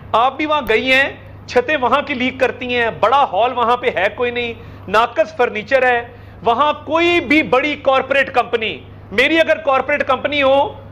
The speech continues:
तो मैं Serena चला जाऊँगा, मैं कहीं और चला जाऊँगा, मैं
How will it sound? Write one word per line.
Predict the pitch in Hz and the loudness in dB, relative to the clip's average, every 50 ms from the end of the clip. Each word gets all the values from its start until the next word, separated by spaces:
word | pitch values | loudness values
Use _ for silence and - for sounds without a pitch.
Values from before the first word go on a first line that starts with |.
| - - - | -18 -8 -6
तो | 269 | 0
मैं | 233 262 285 277 | 2 2 2 2
Serena | 285 - 247 240 247 269 302 | 2 0 -2 0 0 0 2
चला | 294 285 277 269 269 | 2 2 2 2 2
जाऊँगा, | 269 269 269 269 277 | 0 0 0 -2 0
मैं | 269 277 262 269 | 0 0 0 2
कहीं | 339 349 330 311 | 0 2 2 2
और | 285 262 | 2 2
चला | - 262 240 240 | 2 0 0 2
जाऊँगा, | 240 240 226 220 208 220 208 202 - - - - - - - - | 2 0 0 0 2 2 0 0 -4 -10 -20 -20 -20 -18 -2 2
मैं | 254 | 2